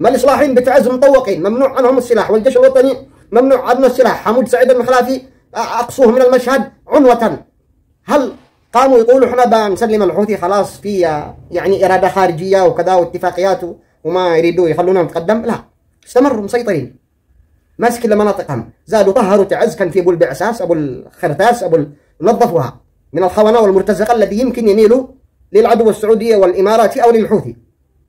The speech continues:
تعرفوا بالبعساس كان خطر. شوفوا هذه الاستعراضات يا حوثيين، أنتم بتحاولوا تهددوا فيها تحديدًا في المنطقة العارب-، ال-، ال-، الرابعة،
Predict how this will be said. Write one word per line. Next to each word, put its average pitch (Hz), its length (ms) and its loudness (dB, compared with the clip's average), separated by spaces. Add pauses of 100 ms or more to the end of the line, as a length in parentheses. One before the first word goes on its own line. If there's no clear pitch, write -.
(720)
تعرفوا 233 280 2
بالبعساس - 580 -4
كان 202 160 -6
خطر. 190 300 -8 (1300)
شوفوا 214 260 -4 (600)
هذه 269 160 2
الاستعراضات 226 600 0
يا 202 60 2
حوثيين، 240 640 -2 (460)
أنتم 220 260 0
بتحاولوا 208 420 0
تهددوا 190 400 -2
فيها 220 460 -4 (400)
تحديدًا 175 400 -2
في 147 60 -4
المنطقة 208 360 0
العارب-، 190 460 -2
ال-، 175 120 -4
ال-، 170 140 -6
الرابعة، 190 560 -2